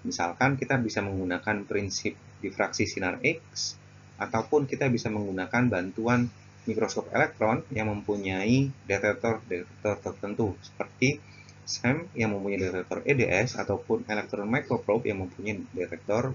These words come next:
W D S, atau wavelength dispersive spectroscopy. Tetapi kita tidak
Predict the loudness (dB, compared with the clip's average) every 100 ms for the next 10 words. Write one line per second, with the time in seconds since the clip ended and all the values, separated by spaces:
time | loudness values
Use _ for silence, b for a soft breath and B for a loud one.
0 | -2 -2 -4 -6 -10 -12 -14 -20 -20 -20
1 | -6 4 4 4 -2 -4 -2 -2 -2 -2
2 | -2 -4 -4 -12 -10 -8 -10 -12 -20 -20
3 | -20 -20 -14 -12 -10 -10 -12 -18 -20 -20
4 | -20 -20 -20 -20 -20 -20 _ _ _ -20
5 | -20 -20 -20 -14 -10 -2 0 0 -2 -6
6 | -2 0 2 0 0